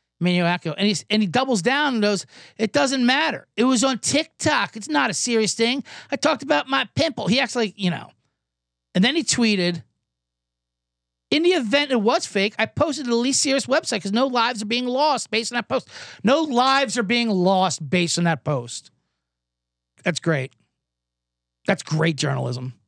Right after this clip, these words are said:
<laughs> Then he goes, "Either way, real or fake, the video would garner traction, which would increase followers. More followers equals larger brand deals. Understand?" Yeah. N-, he, he later deleted that tweet.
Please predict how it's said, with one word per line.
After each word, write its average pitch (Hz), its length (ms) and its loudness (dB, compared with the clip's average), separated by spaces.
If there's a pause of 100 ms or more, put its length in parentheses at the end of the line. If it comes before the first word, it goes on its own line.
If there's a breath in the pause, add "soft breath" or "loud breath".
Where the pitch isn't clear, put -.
<laughs> 147 180 2 (1700 loud breath)
Then 262 100 2
he 262 60 2
goes, 240 160 2
"Either 359 260 2
way, 294 280 4
real 240 280 2
or 277 100 4
fake, 247 380 0 (220 loud breath)
the 196 80 2
video 269 400 4
would 220 140 0
garner 240 340 2
traction, 285 540 0
which 208 180 0
would 247 80 0
increase 254 400 0
followers. 208 640 0 (320 loud breath)
More 208 240 4
followers 233 640 0
equals 214 380 0
larger 214 420 2
brand 214 560 0
deals. 127 480 -6
Understand?" 190 800 0 (840)
Yeah. 226 340 2 (180)
N-, 160 160 0
he, 185 200 4
he 165 160 2
later 160 260 2
deleted 120 360 -8
that 117 120 -16
tweet. - 260 -12